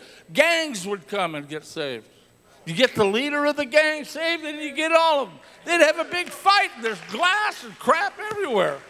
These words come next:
They'd come up to that truck afterwards.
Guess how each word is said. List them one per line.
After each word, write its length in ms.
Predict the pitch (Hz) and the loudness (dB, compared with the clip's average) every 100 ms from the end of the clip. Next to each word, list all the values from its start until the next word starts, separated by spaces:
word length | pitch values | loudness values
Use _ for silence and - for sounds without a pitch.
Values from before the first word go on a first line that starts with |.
| - - - - 427 415 - - - - _ - | -20 -20 -20 -20 -20 -20 -20 -20 -20 -20 _ -18
They'd 360 | 143 165 214 - | -2 2 2 2
come 200 | 226 240 | 0 2
up 180 | 254 190 | 0 -2
to 80 | |
that 240 | 233 240 220 | -2 -2 -2
truck 320 | - 254 - | -2 -2 0
afterwards. 880 | 247 247 247 185 160 123 110 - | 0 0 -4 -12 -10 -10 -12 -20